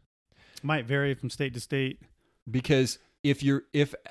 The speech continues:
Speaker 2: if, if an employer, if you're a current employee, now they ca-, they'll surely discriminate against new employees, and that's gonna be an interesting dynamic ha-, about, uh, how these big multinationals are only hiring people who are vaccinated.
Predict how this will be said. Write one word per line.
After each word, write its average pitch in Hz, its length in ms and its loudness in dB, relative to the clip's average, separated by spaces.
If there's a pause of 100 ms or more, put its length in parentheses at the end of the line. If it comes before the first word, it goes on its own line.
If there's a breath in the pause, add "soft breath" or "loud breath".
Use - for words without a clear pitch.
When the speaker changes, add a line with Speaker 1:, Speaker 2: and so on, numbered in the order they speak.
Speaker 2:
if, - 380 -6
if 131 180 0
an 110 280 2
employer, 165 440 4
if 131 200 -2
you're 180 160 10
a 214 60 8
current 208 340 4
employee, 107 680 4
now 123 280 2 (380 soft breath)
they 151 200 4
ca-, - 220 2
they'll 147 240 8
surely 202 400 4
discriminate 123 600 0
against 101 300 -2
new 135 180 6
employees, 98 440 0
and 107 100 -4
that's 127 180 -2
gonna 107 180 -6
be 101 120 -10
an 101 80 -12
interesting 104 460 -18
dynamic 95 560 -16
ha-, - 160 -10
about, 104 320 -10 (160)
uh, 98 280 -8 (1400)
how 123 160 0
these 110 200 -4
big 117 300 -4
multinationals 107 840 -4
are 104 120 -8
only 110 260 -4
hiring 98 420 -6
people 98 320 -12
who 98 140 -10
are 92 100 -6
vaccinated. 90 680 -10